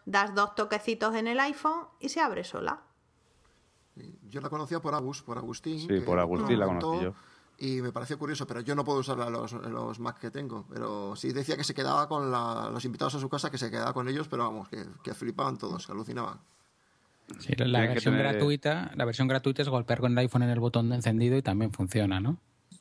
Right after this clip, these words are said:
Speaker 3: Eso ya no. También se puede hacer, sí.
Speaker 2: <laughs> Sí. Sí, pero con un ligero golpe de muñeca, ¿no?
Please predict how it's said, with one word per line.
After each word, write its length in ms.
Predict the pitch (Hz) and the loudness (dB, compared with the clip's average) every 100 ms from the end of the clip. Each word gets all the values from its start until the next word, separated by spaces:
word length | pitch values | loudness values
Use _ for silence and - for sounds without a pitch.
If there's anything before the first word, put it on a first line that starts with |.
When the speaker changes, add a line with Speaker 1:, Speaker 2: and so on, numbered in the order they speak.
| 190 - 220 - 107 | -6 -2 -2 0 0
Speaker 3:
Eso 260 | 113 - | 2 2
ya 160 | 120 107 | 2 2
no. 220 | 95 82 - - _ | 0 -4 -10 -18 _
También 360 | - 87 98 90 | 0 2 2 2
se 180 | 92 | -2
puede 180 | 92 92 | 0 0
hacer, 280 | 82 82 98 | 0 -2 -2
sí. 120 | 92 | -4
Speaker 2:
<laughs> 480 | - - - - 143 | -6 -6 -10 -10 -10
Sí. 340 | - - 131 131 - _ _ _ _ _ _ _ _ - | -10 -8 -8 -10 -18 _ _ _ _ _ _ _ _ -6
Sí, 280 | 131 131 - | -4 -4 -6
pero 140 | - 131 | -6 -2
con 140 | 139 | -2
un 160 | 143 135 139 | 0 0 0
ligero 880 | 131 139 135 135 127 127 123 120 117 | 0 2 2 2 0 0 0 -2 0
golpe 280 | 139 - 135 | 0 2 0
de 120 | 131 | 0
muñeca, 360 | 131 160 165 | 0 0 0
¿no? 240 | 147 180 | 0 0